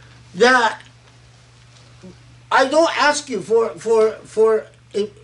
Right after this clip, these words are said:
compensation. I'm not doing this for my own benefit. This is for you.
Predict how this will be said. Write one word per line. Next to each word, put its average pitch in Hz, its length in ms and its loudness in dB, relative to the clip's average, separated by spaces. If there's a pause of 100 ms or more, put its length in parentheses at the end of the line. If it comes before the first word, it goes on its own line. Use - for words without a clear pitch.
(220)
compensation. 247 920 -4 (180)
I'm 233 240 -2
not 262 300 0
doing 247 320 -6
this 190 200 -8
for 220 160 -4
my 220 260 -2
own 240 280 -4
benefit. 247 560 -4
This 254 200 -4
is 269 180 -6
for 240 200 0
you. 226 460 -4